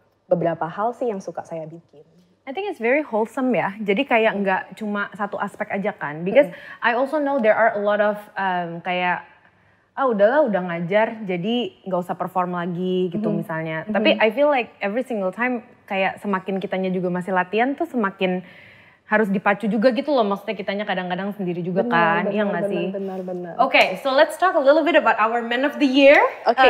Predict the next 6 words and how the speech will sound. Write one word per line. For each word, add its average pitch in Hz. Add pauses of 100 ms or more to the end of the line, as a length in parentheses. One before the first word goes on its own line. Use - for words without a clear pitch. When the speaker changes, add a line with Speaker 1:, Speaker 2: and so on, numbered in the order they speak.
(140)
Speaker 2:
eh, 247 (160)
Ludwig 269
himself. 254
So, 240
Speaker 1:
Okay. 214
Speaker 2:
em, 226